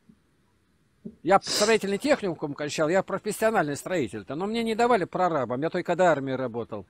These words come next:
А поэтому печник — это, во-первых, доходно, и тебя накормят, и следующими передадут, кому надо. Я-то в городе, Барнауле, летом только там приезжаю.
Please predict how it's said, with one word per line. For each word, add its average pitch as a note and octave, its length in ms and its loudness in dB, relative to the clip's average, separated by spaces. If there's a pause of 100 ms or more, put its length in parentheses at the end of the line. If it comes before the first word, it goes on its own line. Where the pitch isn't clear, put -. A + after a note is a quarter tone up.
(440)
А B3 120 0
поэтому B3+ 440 2
печник — A3 460 -2
это, E3 400 2 (380)
во-первых, F3 420 -2
доходно, G#3+ 680 2
и D#3 80 0
тебя F3 260 0
накормят, G#3 680 2 (400)
и C#3 380 -2 (200)
следующими F3 540 -2
передадут, C3+ 600 -4 (200)
кому B2 220 -8
надо. G#2 320 -10 (720)
Я-то F3 280 0
в F3 80 -2
городе, F#3+ 320 2
Барнауле, E3+ 580 0
летом E3 300 0
только C#3+ 240 -6
там C#3 200 -6
приезжаю. A#2+ 600 -4